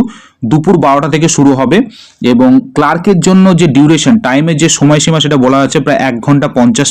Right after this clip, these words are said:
মিনিট এবং গ্রুপ ডির ক্ষেত্রে আপনারা সময় পাবেন এক ঘন্টা কুড়ি মিনিট। এবং সেই সাথে আরেকটা বিষয় এখানে উল্লেখ করেছে, যারা ভিজুয়ালি হ্যান্ডিক্যাপ এবং যারা, আহ, লেখার ক্ষেত্রে যাদের অক্ষমতা আছে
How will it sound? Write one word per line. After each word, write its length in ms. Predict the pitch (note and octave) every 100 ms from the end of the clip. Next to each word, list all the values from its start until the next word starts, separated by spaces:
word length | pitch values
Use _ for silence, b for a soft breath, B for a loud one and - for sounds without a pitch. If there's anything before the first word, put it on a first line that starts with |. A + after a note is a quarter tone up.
| D3+
মিনিট 200 | D3+ F3 B B B
এবং 200 | A#2+ B2 C3+
গ্রুপ 200 | A2 D#3 D3
ডির 120 | F#3
ক্ষেত্রে 260 | F3 D#3+ D#3
আপনারা 280 | A#2+ C#3 C#3
সময় 300 | - C#3+ C#3
পাবেন 260 | B2+ C#3+
এক 200 | - C3 G#2
ঘন্টা 260 | C3+ C3+
কুড়ি 260 | C#3 C#3 C3
মিনিট। 240 | A#2 G#2 - b b b b b b _ _ _
এবং 200 | D3 F3+ G3
সেই 120 | F#3+
সাথে 180 | G3 F3
আরেকটা 220 | E3 F3+
বিষয় 200 | F3 F3+
এখানে 180 | E3+ E3
উল্লেখ 200 | D3 D#3+
করেছে, 260 | E3 E3 D#3+
যারা 200 | D3 D3
ভিজুয়ালি 480 | A2 C3+ C3+ E3 D#3
হ্যান্ডিক্যাপ 460 | D3 D3 C#3+ E3 -
এবং 180 | C#3 C#3
যারা, 220 | C3 C3 C3
আহ, 760 | C3 - - - _ B2 B2
লেখার 420 | A#2+ C3 D3+ F#3+ F#3
ক্ষেত্রে 240 | F3+ E3+
যাদের 220 | D#3 D3+
অক্ষমতা 460 | C3 - D3+ D3 C#3+
আছে 240 | C3+ -